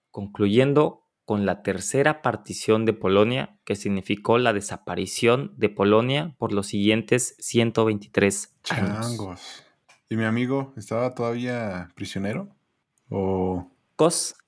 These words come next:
Speaker 1: estando capturado en Rusia, decidió simular que tenía una parálisis en las piernas,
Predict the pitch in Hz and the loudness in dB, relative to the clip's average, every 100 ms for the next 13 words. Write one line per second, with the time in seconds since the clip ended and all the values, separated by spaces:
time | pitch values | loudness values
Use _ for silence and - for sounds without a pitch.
0 | _ _ _ _ _ - - - 135 156 | _ _ _ _ _ -6 -4 0 2 2
1 | 151 - 131 131 135 113 131 156 107 131 | 2 2 2 4 4 4 2 0 0 -2
2 | - _ _ _ - - - 113 120 113 | -4 _ _ _ -20 -12 -2 0 2 0
3 | 151 156 196 143 123 151 - - 127 131 | 0 2 4 4 4 2 2 2 4 2
4 | 151 170 - 113 135 160 135 107 98 92 | 2 2 2 4 4 2 0 -2 -2 -4
5 | - - 156 143 117 180 - | -6 0 2 4 2 -2 -8